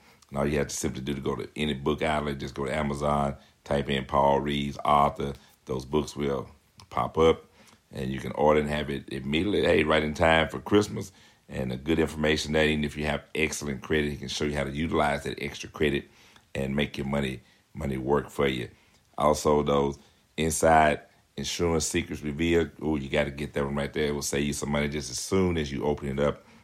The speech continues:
and start reading. You save money on your house insurance, car insurance, any kind of insurance out there. He can help you save money on that. But, uh, again, he's our sponsor,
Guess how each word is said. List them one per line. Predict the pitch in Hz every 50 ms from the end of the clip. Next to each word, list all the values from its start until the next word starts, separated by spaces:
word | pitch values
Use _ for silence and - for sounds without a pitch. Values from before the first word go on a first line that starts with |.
| _ _ -
and | 67 69 73
start | - - 71 71 71 71
reading. | 71 73 71 71 69 69
You | 67 67
save | 65 - 67 65 67 64
money | 65 69 67 67
on | 69 67
your | 67 73
house | 73 76 71 71 73 71
insurance, | 67 65 67 - - 65 65 64 64
car | - - 76 73 71 71 69
insurance, | 67 - - - - 69 69 67 65 - - _ - - - - - _ _ _ - -
any | 82 82 80
kind | - - 82 80 80
of | 73
insurance | 71 71 - - 85 82 80 73 73
out | 76 73 73 71
there. | - 73 71 65 - - _ _ _ _ _ _ _
He | - -
can | 69 65 67
help | 71 73 73 - -
you | 69 71
save | - - 71 69 67 67
money | 69 69 69 69 67
on | 71 71 69 67
that. | 67 67 65 - _ _ - - - - _ _ _ _ -
But, | 67 65 64
uh, | 65 62 - - -
again, | - 69 69 73 80 85 85 82 80 80 73 - _ _ _ _ _ _ _ _ _ _
he's | - 78 73 67
our | 69 69 69
sponsor, | - - - 82 82 80 80 78 - 76 71 71 69